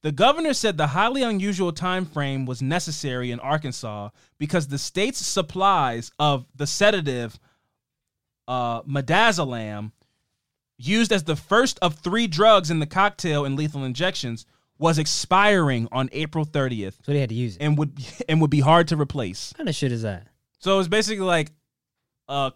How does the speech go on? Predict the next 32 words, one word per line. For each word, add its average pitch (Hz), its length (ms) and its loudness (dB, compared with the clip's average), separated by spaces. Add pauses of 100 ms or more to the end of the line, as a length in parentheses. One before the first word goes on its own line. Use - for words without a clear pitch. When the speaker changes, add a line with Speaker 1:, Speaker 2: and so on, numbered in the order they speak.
(120)
Speaker 1:
an 156 100 -4
accounting 160 480 0
issue. 104 340 -8
Like, 120 140 -8
they 139 120 -4
were 139 100 -2
like, 123 220 -4 (420)
"Well, 165 380 2
this 185 220 0
shit's - 260 -2
gonna 196 200 0
go 156 200 0
bad 156 340 0
soon. 175 220 -4
The 143 40 -2
expiration 151 440 -4
date's 160 180 -6
coming 170 260 -4
up. 175 180 -2 (200)
So 165 120 -4
we're 180 120 4
gonna 196 220 2
kill 185 280 2
all 185 300 8
these 170 260 -4
people 156 460 -2 (160)
in, 139 340 -2 (120)
like, 147 380 -8 (160)
uh, 147 120 2
in 165 120 0
a 135 80 0
row 127 520 6